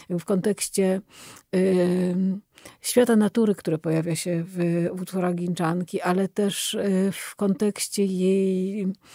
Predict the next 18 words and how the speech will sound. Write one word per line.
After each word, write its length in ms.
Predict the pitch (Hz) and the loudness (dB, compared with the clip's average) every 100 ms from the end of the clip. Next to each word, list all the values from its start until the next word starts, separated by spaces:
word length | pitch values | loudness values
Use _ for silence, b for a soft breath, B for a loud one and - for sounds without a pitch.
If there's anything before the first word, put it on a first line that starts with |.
| B B B - | B B B 4
nie 100 | 294 | 8
wiem, 120 | 294 | 8
czy 80 | 220 | 6
można 220 | 233 226 | 0 0
powiedzieć 380 | 226 214 214 208 | 0 0 2 4
zabaw 320 | 233 196 165 | 2 2 -2
językowych, 800 | 170 160 160 160 170 160 175 165 | 0 0 0 -2 -4 -2 -4 -2
raczej 240 | 202 220 | -2 -2
poszukiwań 580 | - 190 220 233 208 180 | -4 -6 0 0 2 2
językowych, 920 | 175 175 170 170 185 170 180 180 - | 2 2 0 -2 -2 -4 -2 -4 -4
y, 500 | 196 185 185 180 180 180 | -6 -2 0 0 0 -4
poszukiwań 500 | - 190 202 220 220 | -4 -2 0 2 4
językowych, 600 | 208 190 190 208 208 208 | 4 2 -2 -2 -2 -4
które 400 | - - 196 196 | -6 -6 -2 -2
też 340 | 185 196 180 - | -2 -2 -2 -2
są, 380 | - 190 190 190 B B B 220 | -2 0 0 -2 B B B 0
y, 720 | 196 190 185 185 185 190 190 - | 2 4 4 2 2 0 -2 -4
poszukiwaniem 1040 | 208 - 214 208 190 208 214 220 220 220 | -6 -6 -6 -6 0 2 4 4 4 2